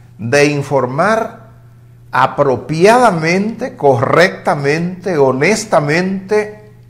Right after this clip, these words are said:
a la gente que está allá. Piensen esto,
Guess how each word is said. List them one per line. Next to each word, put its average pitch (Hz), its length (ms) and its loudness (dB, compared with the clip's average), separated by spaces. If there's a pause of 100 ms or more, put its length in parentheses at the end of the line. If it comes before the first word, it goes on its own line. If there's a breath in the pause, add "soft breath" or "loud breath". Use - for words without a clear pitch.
(1040)
a 117 100 2
la 113 140 2
gente 135 280 -8
que 107 100 -8
está - 460 -2
allá. - 320 -14 (840)
Piensen 214 720 2
esto, - 420 -14